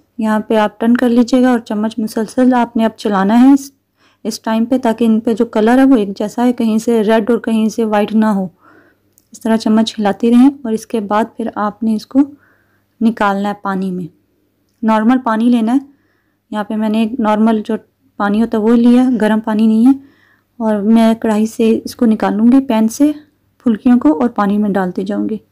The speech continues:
और जब तक मेरा नेक्स्ट बैच तैयार होगा फुल्कियों का तब तक ये सॉफ्ट हो जाएंगी, पाँच से दस मिनट में ये सॉफ्ट हो जाएंगी। लेकिन आपने अगर नेक्स्ट आपके दो बैच बनते हैं तो आपने इस पानी में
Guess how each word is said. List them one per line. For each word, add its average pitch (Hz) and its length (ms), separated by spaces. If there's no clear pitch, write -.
और 233 100
जब 214 140
तक 247 120
मेरा 240 220
नेक्स्ट 226 420
बैच 214 400
तैयार 233 240
होगा 254 260
फुल्कियों 220 420
का 262 160
तब 220 160
तक 247 160
ये 254 100
सॉफ्ट 254 360
हो 185 80
जाएंगी, 190 380
पाँच 220 260
से 226 120
दस 226 220
मिनट 240 200
में 240 100
ये 233 140
सॉफ्ट 214 320
हो 214 80
जाएंगी। 214 360
लेकिन 233 220
आपने 240 260
अगर 240 300
नेक्स्ट 233 460
आपके 214 320
दो 240 180
बैच 247 280
बनते 247 260
हैं 262 60
तो 269 80
आपने 233 320
इस 220 100
पानी 226 300
में 247 220